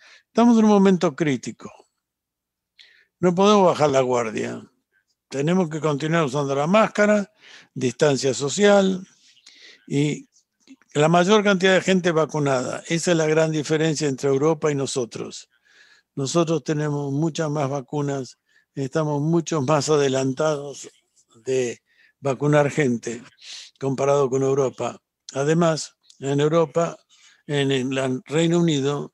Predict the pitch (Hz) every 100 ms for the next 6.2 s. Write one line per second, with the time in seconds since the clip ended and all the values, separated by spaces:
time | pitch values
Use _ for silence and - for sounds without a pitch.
0 | - - - 123 127 160 175 175 165 160
1 | 143 - 170 117 143 139 _ _ _ -
2 | _ 139 - 160 151 170 165 160 135 -
3 | - _ _ _ _ _ _ _ _ _
4 | _ _ _ _ _ _ - 170 170 165
5 | 165 165 151 147 151 143 135 185 185 165
6 | 190 196